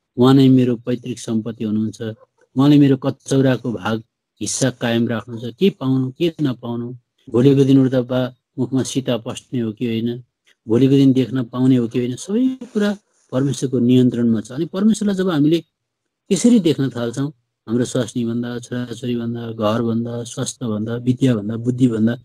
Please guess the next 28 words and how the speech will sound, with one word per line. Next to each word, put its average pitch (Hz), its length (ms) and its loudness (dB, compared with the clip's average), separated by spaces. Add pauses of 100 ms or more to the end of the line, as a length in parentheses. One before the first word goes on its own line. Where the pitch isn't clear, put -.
(200)
उहाँ 143 200 0
प्यारो 165 300 6
हुन 120 140 6
थाल्नुहुन्छ। 104 480 -2 (500)
अनि 170 100 4
प्यारो 240 340 4
भइसकेपछि 131 760 0
चाहिँ 123 240 0 (380)
अब 127 160 4
हामीलाई, 117 500 2 (200)
हामीले 113 420 2 (160)
उहाँलाई 110 220 0
ज्यादा 110 200 0
माया 117 300 0
पनि 143 280 -12
गर्न 110 220 -8
थाल्छौँ, 95 400 -14
किनभने 117 440 0 (320)
उहाँ 117 160 2
चाहिँ 113 120 -4
सब 185 460 -6
कुछ 113 200 -12
हो। 101 40 -10
उहाँको 175 340 2
अगाडि 160 380 -2
हामीले 117 240 0
लेखा 120 280 -2
दिनुपर्छ 110 520 -2